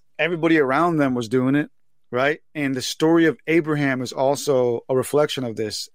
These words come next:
In Genesis two two two, angel numbers, we are told specifically that Abraham was commanded by God to take now your son, your only son,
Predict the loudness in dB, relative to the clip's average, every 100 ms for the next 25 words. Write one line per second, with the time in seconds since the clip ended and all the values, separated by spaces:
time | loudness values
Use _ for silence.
0 | -4 -2 0 0 0 0 0 -2 -4 -8
1 | -2 0 0 0 2 2 2 -2 _ _
2 | _ -2 4 4 2 -2 _ _ _ _
3 | _ -4 0 0 2 0 0 0 0 2
4 | 2 0 -6 -10 _ _ -20 _ 0 0
5 | 0 0 2 4 2 0 _ _ _ -6
6 | 0 0 0 0 0 2 0 2 0 -2
7 | 0 0 2 0 0 0 0 0 -2 -2
8 | -6 _ -12 -2 0 0 -2 -4 -2 0
9 | 0 -2 0 0 0 -2 0 0 0 _
10 | -6 -2 -2 -2 -2 0 0 0 0 0
11 | 0 0 -2 -4 -6 -6 -2 0 0 -2
12 | -2 -2 -2 -4